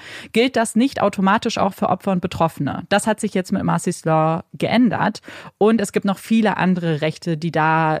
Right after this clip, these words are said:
betroffen sind, beziehungsweise die da eingeführt wurden. Zum Beispiel auch, dass Betroffene und Opfer bei dem Prozess da sein dürfen und auch an jedem Tag da sein dürfen und sich das anschauen dürfen.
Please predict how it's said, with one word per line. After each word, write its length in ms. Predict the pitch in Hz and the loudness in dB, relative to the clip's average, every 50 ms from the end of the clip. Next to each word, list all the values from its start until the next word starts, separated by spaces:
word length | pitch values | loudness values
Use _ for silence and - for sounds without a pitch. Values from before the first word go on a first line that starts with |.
| - - | -4 -10
betroffen 680 | - 175 - - 175 - - 240 240 - 240 226 214 | -14 -8 -6 -6 -4 0 0 0 2 2 2 2 2
sind, 180 | - 202 190 185 | 2 2 0 0
beziehungsweise 600 | - 175 - - 180 175 - - 160 160 156 165 | -2 -4 -4 -2 -2 -2 0 0 0 0 0 0
die 120 | 160 156 | -2 0
da 140 | 139 156 147 | 0 2 2
eingeführt 580 | - 160 165 156 156 - - - 139 139 - - | 2 2 2 0 -2 -4 -4 -4 -4 -4 -4 -2
wurden. 440 | 143 143 147 151 170 202 233 277 - - - - - _ | -2 -2 0 0 2 2 0 0 -2 -6 -16 -20 -16 _
Zum 180 | - 202 190 | 0 0 2
Beispiel 600 | 180 202 240 311 359 - - - - 170 185 196 - | 4 4 2 2 0 -2 -6 -2 0 0 0 0 2
auch, 380 | - 160 165 180 202 214 - - - | 2 2 4 4 2 0 -4 -10 -4
dass 340 | - 175 170 175 - - - | 0 0 0 0 -2 -4 -8
Betroffene 800 | - 175 - - - 202 226 262 - - 214 180 175 175 190 208 - - - - - _ _ _ | -8 -8 -8 -4 0 0 0 0 -2 -2 0 0 2 2 0 0 -4 -8 -18 -20 -20 _ _ _
und 200 | - 190 190 - | -2 -2 -2 0
Opfer 560 | - 180 185 - - - 202 190 190 196 185 - | -2 -2 -2 -4 -4 0 2 4 4 4 2 2
bei 160 | 190 175 180 | 0 0 2
dem 160 | 180 190 185 | 2 0 -2
Prozess 600 | - - 202 180 - - - 269 302 - - - | -2 -2 -4 -4 -4 -2 0 0 0 0 -2 -2
da 200 | - 160 160 165 | 0 2 2 2
sein 220 | 160 170 160 160 151 | 2 2 0 0 2
dürfen 440 | 170 165 165 - - 214 220 233 | 2 0 0 0 0 0 0 0
und 220 | 233 - 190 202 - | 0 0 -2 -2 0
auch 140 | 180 190 196 | -2 0 2
an 140 | 202 196 | 2 2
jedem 480 | 196 170 185 196 208 208 220 220 220 214 | 2 2 2 0 0 0 0 0 -2 -2
Tag 560 | - - - 262 262 - - - - - - _ _ | -4 -2 0 0 2 2 0 -4 -6 -12 -20 _ _
da 200 | - 156 151 151 | 0 2 2 2
sein 200 | 147 151 147 143 | 2 0 0 0
dürfen 540 | 131 143 135 139 - - 170 180 202 233 247 | 0 -2 -4 -4 -2 -2 0 2 2 2 0
und 240 | - - 170 175 - | 0 0 0 2 2
sich 100 | 185 - | 0 0
das 140 | 185 185 - | -2 -2 0
anschauen 420 | - 170 175 - - 156 147 143 | 0 0 0 0 0 0 0 0
dürfen. 420 | 135 123 143 - - - - - | 0 -2 -4 -6 -6 -8 -8 -8